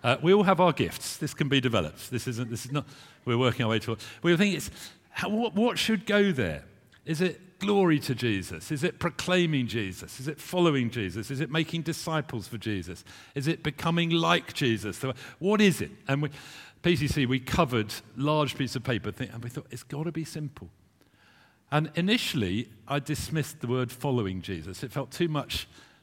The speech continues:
like Twitter followers that's a bit come and go. Um, but then we started looking into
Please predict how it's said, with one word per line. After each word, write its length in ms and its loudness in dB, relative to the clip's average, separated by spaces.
like 240 -8
Twitter 340 -4
followers 480 -4
that's 220 -10
a 40 -6
bit 260 -8
come 180 -6
and 160 -6
go. 180 -6
Um, 280 -6
but 100 0
then 140 0
we 100 -2
started 360 0
looking 440 -2
into 840 -6